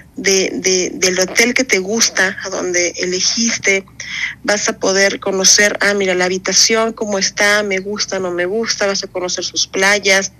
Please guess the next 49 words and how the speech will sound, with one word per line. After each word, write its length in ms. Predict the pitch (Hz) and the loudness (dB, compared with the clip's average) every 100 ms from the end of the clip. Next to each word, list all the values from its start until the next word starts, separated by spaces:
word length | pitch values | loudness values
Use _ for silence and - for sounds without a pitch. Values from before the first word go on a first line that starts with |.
| - - - - - | -20 -14 -14 -14 -2
vas 260 | 185 190 | 0 0
a 60 | - | -2
poder 400 | - 175 180 180 | 0 2 2 2
ver 160 | 175 175 | 2 0
la 120 | 180 | 0
textura 600 | - - - 226 240 226 | 0 0 0 0 2 4
de 120 | 214 | 4
la 120 | 190 | 4
arena, 480 | 175 175 175 175 180 - - - - | 4 2 2 2 0 -4 -8 -8 -2
el 180 | 233 233 | 0 0
color 360 | 208 202 185 | 2 2 2
de 100 | 180 | 2
las 240 | 170 170 - | 2 2 2
aguas, 460 | 180 180 180 185 - | 0 2 0 -2 -4
la 160 | - 190 | -2 -2
oferta 460 | - 240 262 262 | 0 -2 0 2
gastronómica 1160 | 240 196 - - 202 196 196 233 277 220 - 160 | 2 2 2 2 0 0 0 2 0 0 -4 -6
que 160 | - 190 | -8 -6
pueda 340 | - 175 165 | -2 -2 -2
tener. 440 | - 170 170 175 - - - - - - - | -2 -2 0 0 -4 -12 -12 -14 -20 -12 -4
Y 300 | 220 247 254 - - - - - | 0 0 -2 -8 -14 -14 -14 -12
si 140 | - 226 | -2 2
dices, 300 | 220 214 208 | 4 2 2
"¿Sabes 260 | 226 233 | 2 2
qué? 140 | - 226 | 0 0
Me 80 | |
encanta, 640 | 220 226 233 254 277 269 262 | 0 0 2 4 4 4 2
ya 180 | 233 226 | 4 2
lo 140 | 233 | 2
conocí, 640 | - 208 202 - 233 240 240 - | 0 -2 2 2 2 0 -4 -8
ya 200 | - 202 | -2 0
lo 180 | 208 202 | 2 0
vi", 320 | 214 269 415 - - - - | 2 2 2 -4 -20 -20 -16
vas 260 | - 226 - | -2 0 0
a 80 | 240 | 0
poder 240 | 226 220 | 2 2
hacer 220 | 220 233 | 2 0
la 140 | 220 220 | 0 0
reservación 800 | 214 202 208 202 202 - 320 370 | 0 -2 -2 -2 0 2 2 0
con 180 | 214 196 | -2 -2
un 160 | 185 | -2
avatar 400 | 180 175 - 180 | -2 -2 -4 -6
que 100 | - | -6
te 140 | - - | -6 -6
va 80 | |
a 40 | - | -6
atender 360 | - 80 165 | -6 -4 -2
allá 220 | - 147 - | -2 -2 -4
adentro. 400 | - - - | -6 -8 -12